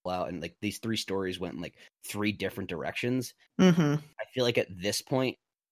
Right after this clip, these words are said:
Speaker 1: they've, they've set the stage for the entire next act, which is what Shadowkeep is, the startup. And with the Vex invasion and everything that's coming next,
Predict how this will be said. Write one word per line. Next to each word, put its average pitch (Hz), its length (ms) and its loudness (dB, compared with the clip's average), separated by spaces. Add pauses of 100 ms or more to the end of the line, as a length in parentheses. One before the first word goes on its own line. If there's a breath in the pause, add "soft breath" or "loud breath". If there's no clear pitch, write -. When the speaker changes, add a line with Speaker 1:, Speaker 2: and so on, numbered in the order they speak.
(560)
Speaker 1:
they've, 98 580 0 (180)
they've 107 200 2
set - 300 2
the 120 60 -4
stage 95 800 0 (520)
for 107 160 -6
the 95 140 0
entire 87 320 -2
next 82 340 -10
act, 76 460 -8
which 90 180 -8
is 85 100 -8
what 82 120 -6
Shadowkeep 78 520 -6
is, - 160 -12
the 76 80 -14
startup. - 400 -10 (680)
And 85 480 -4
with 90 180 -6
the 92 80 -6
Vex 85 300 -4
invasion 95 680 0
and 82 160 -6
everything 87 260 -6
that's 82 140 -8
coming 82 380 -8
next, 85 420 -8